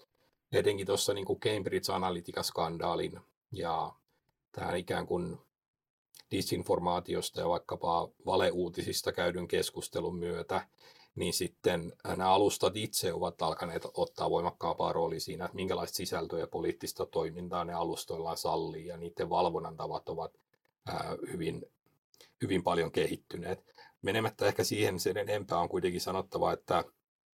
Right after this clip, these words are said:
että ne keinot, joilla sosiaalisen median jättiläiset, vaikka, vaikka Facebook, on valvonut liian radikaaleiksi arvioimiaan sisältöjä, niin ne on ollut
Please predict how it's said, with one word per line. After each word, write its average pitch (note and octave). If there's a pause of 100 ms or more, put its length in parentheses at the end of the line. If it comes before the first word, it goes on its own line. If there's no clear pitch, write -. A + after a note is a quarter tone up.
(220)
että -
ne G2
keinot, F#2+
joilla F2+
sosiaalisen F2
median E2+
jättiläiset, F2
vaikka, - (420)
vaikka F#2+
Facebook, F2+ (100)
on F#2
valvonut E2+
liian F2+
radikaaleiksi F2
arvioimiaan E2 (180)
sisältöjä, E2+
niin E2+ (460)
ne -
on F2+
ollut -